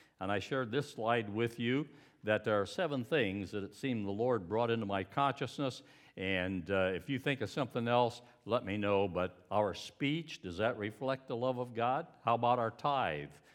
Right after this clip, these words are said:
uh, our givings and our offerings, a responsibility to the Lord?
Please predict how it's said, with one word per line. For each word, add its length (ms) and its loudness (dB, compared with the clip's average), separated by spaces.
uh, 320 0
our 200 2
givings 520 -2
and 120 0
our 180 -2
offerings, 720 0
a 100 -4
responsibility 1160 -2
to 100 -8
the 80 -6
Lord? 560 0